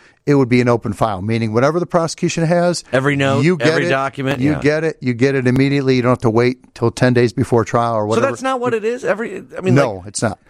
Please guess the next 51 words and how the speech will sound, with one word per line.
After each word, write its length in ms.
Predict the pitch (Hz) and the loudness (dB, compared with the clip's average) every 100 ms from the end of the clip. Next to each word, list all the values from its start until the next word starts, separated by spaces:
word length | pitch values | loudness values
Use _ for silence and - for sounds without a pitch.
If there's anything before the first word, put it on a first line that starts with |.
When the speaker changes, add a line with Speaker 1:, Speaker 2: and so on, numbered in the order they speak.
| - _ | -20 _
Speaker 1:
So 280 | - 156 143 | 0 0 0
you 120 | 143 | 0
have 180 | 151 - | -2 0
prosecutors 520 | 156 175 - 156 120 | -2 -2 -4 -4 0
making 320 | 139 139 160 | -2 0 -2
decisions 580 | 143 - 110 107 123 117 | 0 0 0 0 -2 0
on 240 | 107 104 | 2 0
what 220 | 98 107 | 0 0
is 180 | 120 - | 0 -2
exculpatory, 720 | 117 - 110 95 101 - 110 113 | -6 -4 -2 -2 -2 0 2 2
what 220 | 101 - | 0 0
needs 320 | 117 113 - | 0 0 0
to 80 | - | -2
be 140 | 120 | -2
turned 280 | - 117 127 | 0 0 2
over, 400 | 117 92 101 131 _ | 0 0 -2 -2 _
right? 260 | 117 107 147 _ - - - | -2 0 -2 _ -20 -20 -8
It's 220 | - - | -6 -4
not 260 | 120 117 - | -2 -4 -4
a 120 | 120 | -8
concept 540 | 107 110 110 - 110 - | -6 -2 -2 -2 -2 -2
of 140 | 101 | 0
a 160 | 98 98 - - _ - | 0 -2 -8 -20 _ -6
purely 340 | - 123 117 - | -2 0 -2 -2
open 280 | 117 127 | -4 -4
file 360 | 113 113 95 117 | -4 -4 -2 -4
where 120 | 107 | -4
you 140 | 104 95 | -4 -4
get 340 | 98 110 107 | -2 -2 -4
everything 420 | - 117 113 107 104 | -2 -2 -2 -2 0
when 180 | 110 | 0
they 120 | 110 104 | 2 0
get 200 | 101 95 | -2 -2
it. 140 | - _ - - _ - | -6 _ -20 -20 _ -2
And 140 | 165 | 0
also, 440 | 220 247 - 151 151 | 2 0 0 0 2
you 100 | 147 | 2
know, 180 | 139 139 | 2 2
when 200 | 139 143 | 0 2
you're 100 | 139 | 2
in 80 | 127 | 2
federal 260 | 214 233 | 0 -2
court, 320 | - 139 143 - _ _ _ | 0 0 0 -4 _ _ _
uh, 80 | 131 | -2
there's 300 | 117 135 127 | 0 2 0
things 240 | 147 143 - | 0 -2 0
called 240 | 135 135 | 0 0
the 80 | 120 | -2
Jenks 340 | 117 196 - | -2 -2 -2
Act, 300 | 113 117 - | -2 -2 -2
which 320 | 120 120 - | -2 -2 -4